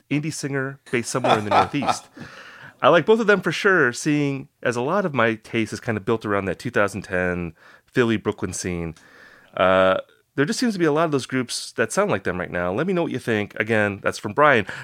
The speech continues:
Speaker 1: Brian, you ought to have your own podcast.
Speaker 2: Yeah.
Speaker 1: You're breaking down the artists with expert music critical acumen in that email. Um, but yeah, Ian, uh, what are other, you know, he mentioned, I think, two really good examples,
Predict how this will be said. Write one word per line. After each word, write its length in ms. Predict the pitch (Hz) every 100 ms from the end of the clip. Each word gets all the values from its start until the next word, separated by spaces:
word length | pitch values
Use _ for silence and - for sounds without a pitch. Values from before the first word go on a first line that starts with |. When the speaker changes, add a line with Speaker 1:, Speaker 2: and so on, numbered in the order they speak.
| -
Speaker 1:
Brian, 280 | 139 190 165
you 140 | 151
ought 80 | 202
to 80 | 139
have 160 | 127 113
your 140 | 104
own 80 | 95
podcast. 540 | 113 104 - 82 73
Speaker 2:
Yeah. 220 | 107 110
Speaker 1:
You're 80 | 85
breaking 440 | 131 151 151 131 117
down 500 | 123 123 123 120 113 - _
the 140 | 101
artists 500 | 92 110 110 110 - - - _
with 180 | 101 -
expert 560 | 117 - - 120 113 - _ _ _ _ _
music 280 | 127 131 123
critical 360 | - 120 113 107
acumen 500 | 104 104 101 95 85
in 140 | - 95
that 220 | 92 95
email. 420 | 110 104 92 80 - - -
Um, 340 | 107 104 104 - -
but 100 | 202
yeah, 120 | 233 180
Ian, 260 | 202 151 -
uh, 320 | 60 151 - - - - -
what 320 | 139 139 214
are 180 | 196 185
other, 320 | 165 117 -
you 120 | - 139
know, 100 | 117
he 180 | -
mentioned, 400 | 170 151 - 143
I 40 | 117
think, 220 | 135 131
two 260 | - 147 120
really 260 | 117 117
good 140 | 107 98
examples, 500 | 101 90 80 78